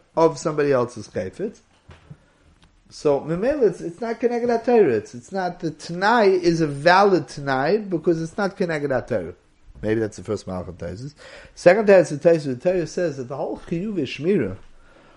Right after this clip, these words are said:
are only because a person's Meshabed himself. You want to say it's Haf-, Haflagas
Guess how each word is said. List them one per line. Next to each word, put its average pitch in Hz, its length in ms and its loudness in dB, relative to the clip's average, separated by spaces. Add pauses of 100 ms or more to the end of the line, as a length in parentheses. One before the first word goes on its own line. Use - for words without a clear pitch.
(140)
are 139 180 4
only 151 540 2
because 135 400 -4
a 135 60 -2
person's 208 400 -2
Meshabed 135 460 0
himself. 78 420 -14 (920)
You 143 80 0
want 226 140 2
to 233 40 0
say 202 160 2
it's 180 120 -4
Haf-, 143 180 -4
Haflagas 160 560 0